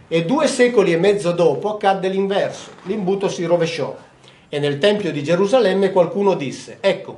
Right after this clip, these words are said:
questo è il testo ufficiale.' Da lì tutti i libri vennero corretti, e se un libro era molto divergente, non potendolo distruggere, lo si seppelliva." Cioè, ciò che non corrispondeva alla dottrina,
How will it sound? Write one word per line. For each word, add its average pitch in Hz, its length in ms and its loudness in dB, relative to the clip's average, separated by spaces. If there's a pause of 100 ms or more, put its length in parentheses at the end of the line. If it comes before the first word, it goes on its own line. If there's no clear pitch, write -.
questo 240 640 -2
è 196 80 -6
il 208 160 -2
testo 139 320 -6
ufficiale.' 113 720 -8 (520)
Da 185 180 4
lì 190 280 2
tutti 233 380 -2
i 156 40 -2
libri 156 300 -2
vennero 127 360 -2
corretti, 110 760 -10 (220)
e 185 100 2
se 240 160 4
un 262 160 4
libro 269 300 2
era 170 180 4
molto 202 440 0
divergente, 135 920 -4
non 220 320 0
potendolo 175 600 0
distruggere, 123 920 -10
lo 196 140 -6
si 202 160 -8
seppelliva." 196 840 -6 (1120)
Cioè, 208 300 2
ciò 339 300 0
che 151 480 2
non 247 380 0
corrispondeva 196 960 0
alla 226 200 2
dottrina, 147 720 -6